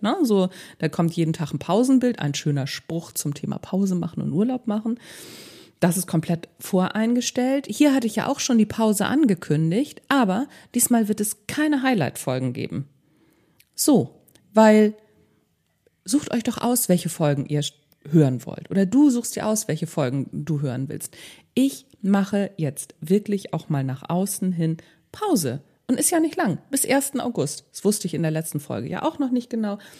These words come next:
Bis ersten August bin ich nicht da und dann lege ich wieder los.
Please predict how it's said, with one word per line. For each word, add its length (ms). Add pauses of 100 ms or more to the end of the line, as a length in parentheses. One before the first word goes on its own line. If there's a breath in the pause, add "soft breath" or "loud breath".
(180 loud breath)
Bis 140
ersten 380
August 420 (300 loud breath)
bin 120
ich 120
nicht 200
da 200 (100)
und 240
dann 340 (160)
lege 460 (120)
ich 360
wieder 260
los. 360